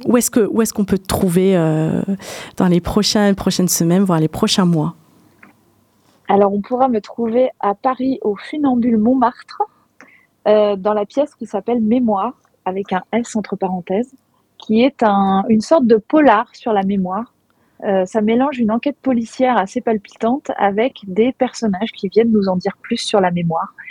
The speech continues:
Speaker 2: C'est toujours fictif et c'est toujours très, euh, euh, très innovant, euh, très surprenant.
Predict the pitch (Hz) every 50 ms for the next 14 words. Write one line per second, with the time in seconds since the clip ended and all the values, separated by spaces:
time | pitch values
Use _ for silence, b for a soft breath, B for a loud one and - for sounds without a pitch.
0 | B B B B - - - 226 226 - - 220 202 240 233 - - 214 202 -
1 | - - 214 - - - - _ B B B B B B B B B - 196 214
2 | - - 196 208 - - - 208 202 254 269 - - - - - 226 240 240 220
3 | 202 190 190 185 180 180 175 175 180 - _ _ b b b b b b b _
4 | _ - 202 175 170 - - - 247 240 220 233 214 214 214 202 196 196 208 233
5 | 240 226 208 202 - - 226 - - 220 - - - 214 190 170